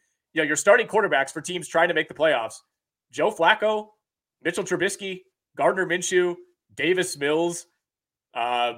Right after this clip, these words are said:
Jake Browning, and Easton Stick, if we're, if we're even counting the Chargers <laughs> in that debate anymore. I mean, it's,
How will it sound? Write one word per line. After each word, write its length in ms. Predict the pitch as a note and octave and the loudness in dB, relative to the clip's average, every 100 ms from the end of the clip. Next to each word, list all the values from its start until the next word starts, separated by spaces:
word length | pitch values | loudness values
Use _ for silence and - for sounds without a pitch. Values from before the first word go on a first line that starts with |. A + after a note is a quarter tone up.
| A2 - | -10 -6
Jake 240 | - E3+ | -2 -2
Browning, 480 | D#3+ C#3+ E3 F3 F3 _ _ _ _ - | 2 2 2 -2 -6 _ _ _ _ -12
and 460 | C3+ C3+ C3+ C3+ - | -6 0 2 0 -6
Easton 340 | D#3+ E3+ F3 | -8 -6 -6
Stick, 340 | - E3 G3+ - | -6 2 2 2
if 180 | D#3 D#3 | -4 0
we're, 80 | D#3 | -2
if 100 | C#3 | 0
we're 120 | E3 | -2
even 160 | D#3 | -2
counting 240 | - D#3 F3 | 0 0 0
the 80 | D#3 | 0
Chargers 460 | D#3+ F3 F#3+ F#3 | 2 2 2 0
<laughs> 160 | A#3+ F#3+ | -4 -4
in 120 | E3+ | 0
that 160 | F3 F3 | 2 2
debate 240 | D3+ F3+ | 2 2
anymore. 380 | F#3 F3+ F#3 F#3+ | 2 2 0 0
I 60 | |
mean, 120 | D3 D#3+ | 0 0
it's, 240 | F3 - | 0 -6